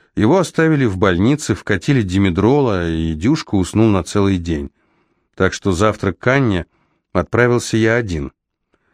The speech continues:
С утра забежал в больницу, узнал про Дюшку, потом к Анне. Не знал, зачем, наверное, поговорить.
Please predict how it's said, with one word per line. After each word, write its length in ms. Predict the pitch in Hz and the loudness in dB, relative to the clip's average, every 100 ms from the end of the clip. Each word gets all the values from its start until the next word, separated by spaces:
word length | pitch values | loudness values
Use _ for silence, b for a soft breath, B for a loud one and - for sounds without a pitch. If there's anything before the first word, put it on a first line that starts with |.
| _ _ _ _ _ | _ _ _ _ _
С 120 | - 123 | -6 -2
утра 260 | 131 175 | 2 2
забежал 420 | 143 127 120 165 | 2 0 2 2
в 100 | 131 | 2
больницу, 520 | 104 107 110 143 - 110 | 2 2 2 0 0 0
узнал 340 | 92 127 147 | 2 2 2
про 200 | 113 92 | 0 0
Дюшку, 600 | 82 120 - - 101 90 - _ | 0 -2 -2 -2 -2 -2 -6 _
потом 360 | 95 - 160 156 | -4 0 0 0
к 140 | - | -2
Анне. 380 | 95 80 73 69 _ _ _ _ _ | -2 -2 -4 -8 _ _ _ _ _
Не 160 | 113 156 | 0 2
знал, 320 | 151 127 85 | 2 0 0
зачем, 440 | 76 92 - 139 104 | -2 -4 0 0 2
наверное, 440 | 87 92 90 90 | 2 0 0 0
поговорить. 640 | 95 82 101 117 104 - | -2 0 0 0 -2 -6